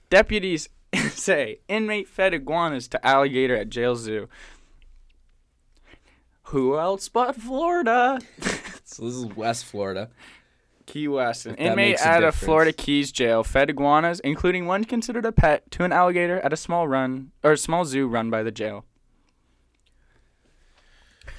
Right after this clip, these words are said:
Speaker 1: Let's find how many problems there are in this story.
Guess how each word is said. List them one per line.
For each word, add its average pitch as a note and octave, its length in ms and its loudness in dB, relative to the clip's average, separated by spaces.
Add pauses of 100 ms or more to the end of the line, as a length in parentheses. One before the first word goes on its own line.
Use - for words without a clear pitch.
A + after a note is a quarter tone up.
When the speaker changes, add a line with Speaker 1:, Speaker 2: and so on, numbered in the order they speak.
(240)
Speaker 1:
Let's G3 240 2
find C#3+ 340 0
how C#3+ 160 0
many D3+ 160 -6
problems D3 540 2
there A#2+ 180 0
are B2+ 200 4
in C3 240 -4
this C#3+ 160 -4
story. A#2 420 -2